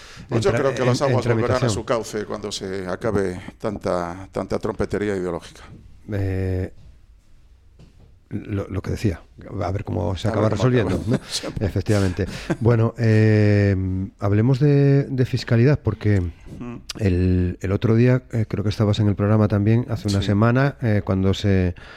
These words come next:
Speaker 2: anunciaba la intención por parte del, del Principado de aplicar una rebaja del I R P F para, para el
Speaker 1: Sí.
Speaker 2: próximo, para el próximo año.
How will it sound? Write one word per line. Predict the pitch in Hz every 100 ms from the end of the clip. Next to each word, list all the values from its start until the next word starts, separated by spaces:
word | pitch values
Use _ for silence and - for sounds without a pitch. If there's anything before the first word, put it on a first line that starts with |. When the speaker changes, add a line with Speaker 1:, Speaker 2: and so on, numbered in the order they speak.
| - - -
Speaker 2:
anunciaba | 98 98 95 90 107 107 113 113
la | 110 117 113 117
intención | 120 101 98 117 104
por | 101
parte | 110 98 107
del, | 104 104 101 101 98 101 101
del | 101
Principado | - 101 104 104 101
de |
aplicar | 104 98 98
una | 98 98
rebaja | 95 98 - 101 98 - - - -
del | 95 101 98 -
I | 120
R | 107 98
P | -
F | 98 110
para, | 95 92 90 85 82 80 -
para | 98 90
el |
Speaker 1:
Sí. | 104
Speaker 2:
próximo, | 101 101 92 92 87
para | 92
el |
próximo | 87 101 90 104
año. | 135 80